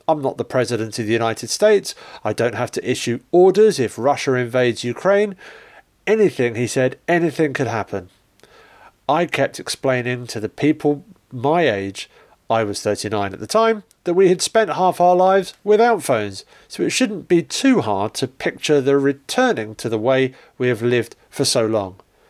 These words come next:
Nobody seemed to find this persuasive. And the third response was envy. People began to fantasize about what they would do with all the time they spent on their phones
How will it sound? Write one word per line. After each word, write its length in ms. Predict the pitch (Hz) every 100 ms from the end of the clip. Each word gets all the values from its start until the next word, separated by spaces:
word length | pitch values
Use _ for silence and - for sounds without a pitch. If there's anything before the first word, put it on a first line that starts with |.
| _ _ _ _ -
Nobody 400 | 139 135 117 104
seemed 240 | - 110 104
to 40 |
find 320 | - 107 104
this 140 | 98 -
persuasive. 640 | 110 - 101 92 95 - - _ _ _ _ _ _
And 100 | 170
the 80 | 196 196
third 200 | 240 233
response 420 | 190 - 202 175
was 140 | - 123
envy. 440 | 117 104 101 92 _ _ - - _
People 240 | - 202 190
began 300 | 175 160 160
to 80 | -
fantasize 840 | - 190 190 180 135 101 92 90
about 320 | 110 120 120
what 220 | 110 143
they 160 | - 135
would 220 | 123 120
do 200 | 170 170
with 140 | 117 123
all 140 | 135
the 100 | 123
time 380 | 123 156 160 104
they 100 | 110
spent 400 | - - 135 131
on 100 | 123
their 140 | 123
phones 500 | - 170 110 98 131